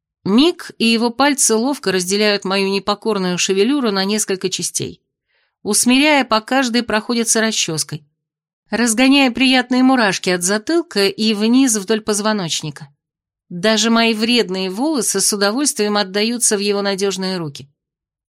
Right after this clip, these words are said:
Когда он заканчивает, нигде ничего не вылезает и не торчит. Ни одна прядка,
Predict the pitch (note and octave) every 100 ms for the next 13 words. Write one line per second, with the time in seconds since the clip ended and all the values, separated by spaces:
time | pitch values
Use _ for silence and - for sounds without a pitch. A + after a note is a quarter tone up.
0 | _ _ _ - G#3+ G#3+ A3+ A3+ G3+ G#3
1 | G#3 B3 B3+ F#3+ F3 E3+ G3+ G3+ F#3 E3
2 | F3+ B3+ A#3+ - F3+ G#3 B3 F#3+ E3+ D#3+
3 | E3 G#3 A3+ A3 D#3 D3+ D#3 D#3 - D#3
4 | _ _ _ _ _ _ - G3+ A3 A3
5 | A3 C#4 C4 F#3+ E3+ D3 - D#3